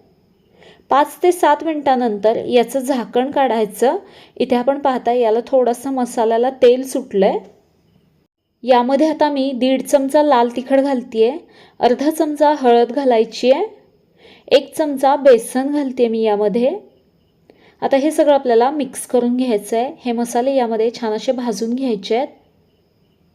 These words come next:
बेसनमुळे ही ग्रेव्ही छान अशी मिळून येते, एकजीव होते.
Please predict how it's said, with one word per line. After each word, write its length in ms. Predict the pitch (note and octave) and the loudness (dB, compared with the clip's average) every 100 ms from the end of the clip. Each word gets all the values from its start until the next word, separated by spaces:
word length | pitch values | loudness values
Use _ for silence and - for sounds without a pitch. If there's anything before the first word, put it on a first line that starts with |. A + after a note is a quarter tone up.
| _ _ _ _ - - | _ _ _ _ -20 0
बेसनमुळे 800 | A3 B3 B3 C#4+ D#4+ D#4 B3+ C4 | 4 4 4 -6 -2 0 4 2
ही 160 | C#4 B3+ B3+ | 2 -4 2
ग्रेव्ही 360 | B3 A3 C4 | 4 4 2
छान 260 | - A#3+ A#3+ | -8 -6 -4
अशी 200 | B3+ D4+ | -4 -4
मिळून 380 | D4 B3+ A#3+ B3+ | 0 2 4 2
येते, 300 | B3 - A#3 | -2 -2 -4
एकजीव 680 | - A#3 G3 G#3 F#3+ C4+ C#4 | 0 -2 -2 -6 -2 -2 0
होते. 400 | C#4 G3 A3 D#4 | 0 0 0 -2